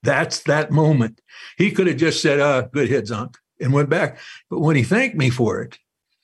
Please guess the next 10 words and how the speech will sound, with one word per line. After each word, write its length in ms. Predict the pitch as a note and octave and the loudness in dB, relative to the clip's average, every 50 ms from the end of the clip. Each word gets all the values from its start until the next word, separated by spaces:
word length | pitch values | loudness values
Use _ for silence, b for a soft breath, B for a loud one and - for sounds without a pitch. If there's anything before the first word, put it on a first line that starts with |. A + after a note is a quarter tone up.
| _ _ _ _ - | _ _ _ _ -4
see, 220 | - D#3 E3+ F#3 | 0 2 2 4
that's 240 | F3 F3 F3+ - - | 2 2 0 -2 -2
the 160 | - D3+ - | -4 -6 -6
class, 540 | - - - - F3+ F3+ E3+ D#3 C3 B2 - | -6 -10 -6 -4 -2 0 0 0 -2 -2 -2
that's 240 | E3 D3 - - - | -2 -2 -4 -4 -8
the 100 | - B2 | -8 -8
pride 500 | B2 - F3+ F3+ E3 E3 D3+ C#3+ D3 C3 | -8 -6 -4 -2 0 0 2 2 0 0
of 80 | - - | -2 -2
Paul 260 | D3+ D#3 C#3+ C#3 C#3 | 0 0 2 2 2
Warfield. 560 | D3 D3+ D#3+ - - - A#2+ F#2+ F#2+ F#2 B | 2 2 0 0 0 -4 -4 -4 -4 -8 B